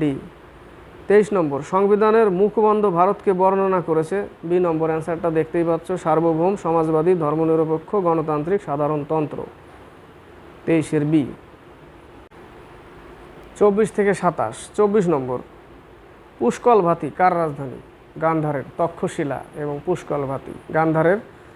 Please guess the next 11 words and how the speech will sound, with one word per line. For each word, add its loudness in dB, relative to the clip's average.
রাজধানী, 0
এ 2
নম্বর। -4
বাকি -2
দেখো, -6
কোশল, 2
শ্রাবস্তি, -2
প্রথম 0
ছিল 0
অযোধ্যা, 0
তারপরে -4